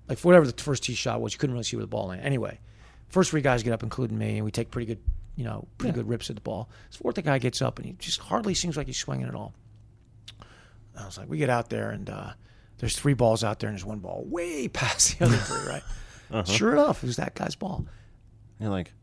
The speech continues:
Speaker 1: Huh.
Speaker 2: "That's luck."
Speaker 1: Cu-,
Speaker 2: Yeah, it happens,
Speaker 1: that's luck.
Speaker 2: right?
Speaker 1: I was like,
Speaker 2: Whatever,
Speaker 1: "That's
Speaker 2: yeah.
Speaker 1: weird." And I,
Speaker 2: Yeah.
Speaker 1: actually was kinda questioning it.
Speaker 2: Really?
Speaker 1: Anyway, by the fourth hole, I said, and the guy was, like, parring bird and everything. I said, "Well, what do, what's your background anyway?" He's like, "Oh, I played,"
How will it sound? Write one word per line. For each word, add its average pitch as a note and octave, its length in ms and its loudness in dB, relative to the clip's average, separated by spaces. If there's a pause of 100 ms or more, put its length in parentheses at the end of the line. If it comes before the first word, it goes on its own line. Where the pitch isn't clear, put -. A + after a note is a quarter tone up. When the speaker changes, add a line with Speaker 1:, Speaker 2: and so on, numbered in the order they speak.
(440)
Speaker 1:
Huh. G3 220 2 (440)
Speaker 2:
"That's - 220 0
luck." - 380 2
Speaker 1:
Cu-, E3+ 160 4
Speaker 2:
Yeah, E3 180 8
it B2+ 80 6
happens, G#2 200 4
Speaker 1:
that's - 120 2
luck. - 80 4
Speaker 2:
right? B2+ 80 8
Speaker 1:
I - 40 8
was D#3 100 6
like, B2 80 12
Speaker 2:
Whatever, G2 160 8
Speaker 1:
"That's - 100 -4
Speaker 2:
yeah. G2+ 100 2
Speaker 1:
weird." D#3+ 420 2
And D#3 100 -2
I, - 160 -4
Speaker 2:
Yeah. G2 120 2
Speaker 1:
actually F#3 400 0
was A#2+ 140 -4
kinda D3 300 -8
questioning C#3+ 480 -4
it. - 180 -14 (460)
Speaker 2:
Really? A2 320 4 (180)
Speaker 1:
Anyway, D#3 460 8 (720)
by A#3 160 12
the F#3+ 80 6
fourth C4+ 380 6
hole, B3 280 6
I D3+ 60 8
said, D3+ 340 2 (220)
and D3 160 6
the B2 60 0
guy A2 200 0
was, G2+ 140 -6
like, G2 240 -8
parring G2 300 -2
bird F#2 200 -2
and G#2+ 40 -6
everything. A#2 260 -8
I - 20 -8
said, A#2 220 -6 (640)
"Well, C4 280 0 (1000)
what G#3 140 6
do, - 100 2
what's E3 240 4
your G#3 80 0
background D3+ 380 2
anyway?" A#2+ 260 0
He's G#2 100 -8
like, G#2+ 160 -6
"Oh, C#3+ 200 6
I - 20 4
played," C2 340 0